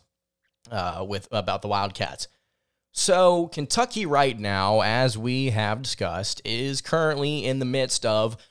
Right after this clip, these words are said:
what could be a revitalization of what people have perceived to have been a lost season.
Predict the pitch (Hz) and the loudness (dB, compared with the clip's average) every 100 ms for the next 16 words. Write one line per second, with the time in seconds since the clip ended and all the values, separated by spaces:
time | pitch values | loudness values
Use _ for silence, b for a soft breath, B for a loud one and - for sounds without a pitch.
0 | b 131 131 - 170 151 123 143 143 131 | b -4 -4 -4 -4 -2 -6 -6 -6 -8
1 | b b 135 139 123 117 143 147 139 113 | b b -2 0 0 2 0 0 -2 -2
2 | 123 131 - 113 95 80 - _ _ _ | 0 0 -2 -4 -6 -8 -18 _ _ _
3 | - 139 135 131 110 101 131 - - 165 | -2 2 4 4 0 -4 -4 -4 -8 -4
4 | - 139 120 120 120 - 151 151 139 - | 0 2 2 -2 -4 -2 0 -2 -2 -2
5 | 127 104 117 117 120 110 107 101 - - | -2 0 0 2 0 2 2 2 -2 -4
6 | - 147 95 92 | -2 0 -2 -2